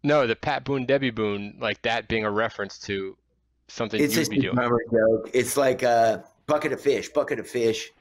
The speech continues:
Speaker 2: tossing salad, tossing salad, you know?
Speaker 1: Gotcha, gotcha.
Speaker 2: Like, if you
Speaker 1: Right.
Speaker 2: listen to Mitch Mitchell from the Hendrix, you go, "He's tossing salad." You know, it's like, bucket of fish, bucket of fish, woobada, woobada.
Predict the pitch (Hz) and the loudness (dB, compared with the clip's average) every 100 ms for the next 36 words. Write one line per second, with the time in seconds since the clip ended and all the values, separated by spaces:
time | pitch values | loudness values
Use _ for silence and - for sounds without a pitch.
0 | _ _ _ _ _ 139 147 143 127 - | _ _ _ _ _ -2 0 0 -4 0
1 | 110 110 107 98 123 110 113 101 107 85 | 2 2 0 0 -2 -4 -6 -12 -6 -2
2 | 87 92 - - _ _ - 120 117 110 | 0 -2 -6 -16 _ _ -4 0 2 0
3 | - 104 - 98 98 - 135 101 143 151 | 0 -4 -4 -4 -4 -2 -2 0 2 2
4 | 151 143 135 135 - 135 139 139 113 107 | 0 0 2 0 0 -2 0 2 2 0
5 | 101 _ 110 104 107 113 101 - _ _ | -4 _ -8 -4 -2 -2 -4 -8 _ _
6 | - 123 123 110 92 - 220 233 226 - | -4 -2 2 2 0 -2 -2 0 0 -2
7 | 190 202 208 165 - - _ _ _ _ | -2 -2 0 -2 -4 -10 _ _ _ _
8 | - 156 139 131 - _ _ _ _ _ | -2 2 2 0 -8 _ _ _ _ _
9 | - 139 151 139 131 - _ _ _ - | -2 0 4 4 2 -4 _ _ _ -20
10 | - _ - 135 131 110 131 127 - 98 | -20 _ -2 -2 -2 -2 0 0 -2 -4
11 | 92 - 160 151 139 131 - _ _ _ | -4 0 2 4 4 0 -12 _ _ _
12 | _ _ _ _ _ _ _ _ 127 139 | _ _ _ _ _ _ _ _ -2 2
13 | 135 131 139 127 135 131 | 2 4 2 2 0 -2